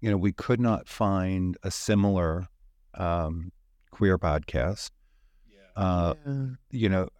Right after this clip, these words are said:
Speaker 1: maybe the closest is The Read, which is w-, one of the podcasts I, I listen to regularly. You know, I love them.
Speaker 3: I hit you to them. Hmm.
Speaker 1: Yeah,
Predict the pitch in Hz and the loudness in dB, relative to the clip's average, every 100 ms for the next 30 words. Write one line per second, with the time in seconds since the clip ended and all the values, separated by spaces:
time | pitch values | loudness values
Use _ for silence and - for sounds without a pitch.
0 | _ - 110 107 101 101 113 90 92 - | _ -14 -4 0 2 2 0 0 -4 -4
1 | - 98 95 - 98 92 - 90 85 80 | 0 0 0 -4 -4 -4 -4 -2 -2 0
2 | 92 80 85 78 73 71 87 82 87 80 | -2 0 0 0 0 -2 -2 -2 -2 -2
3 | 80 76 76 76 _ _ _ - 95 87 | -4 -6 -8 -10 _ _ _ -10 -2 2
4 | 90 92 87 90 90 92 - 85 - 87 | 2 2 0 -2 -8 -8 -2 -4 0 -2
5 | 87 - - 71 90 82 _ 73 78 82 | -2 -6 -4 -2 -2 -4 _ -6 -2 0
6 | 87 85 85 92 85 - 90 87 85 104 | 0 -2 -2 -2 -2 -2 -6 -6 -2 -2
7 | 123 120 - - - 95 - 90 87 80 | 0 -2 -4 -6 -6 -6 -4 0 2 2
8 | 85 98 104 87 - - - 113 107 90 | 2 0 -2 -6 -10 -10 -2 0 0 -2
9 | 87 85 82 80 _ _ 135 120 107 101 | -6 -8 -10 -14 _ _ -4 -4 -4 0
10 | 160 180 104 | 2 2 0